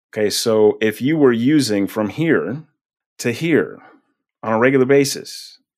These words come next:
but didn't need it to get out of bed, do you think it was the drug or do you think it was life?"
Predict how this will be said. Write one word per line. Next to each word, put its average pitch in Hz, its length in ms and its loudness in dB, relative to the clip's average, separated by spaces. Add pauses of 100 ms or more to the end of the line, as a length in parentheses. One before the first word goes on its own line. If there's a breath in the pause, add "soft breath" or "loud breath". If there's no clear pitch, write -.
(220)
but 117 140 0
didn't 131 240 2
need 123 160 2
it 110 120 -6
to 113 80 -12
get 113 120 -4
out 101 180 -2
of 92 80 -8
bed, 98 360 -4 (1000)
do 117 80 -8
you 113 80 -6
think 113 180 -4
it 113 100 -4
was 98 140 -4
the 95 80 -12
drug 117 500 -2 (400)
or 104 100 -6
do 107 80 -8
you 104 80 -10
think 110 200 -8
it 107 80 -10
was 98 160 -8
life?" - 460 -8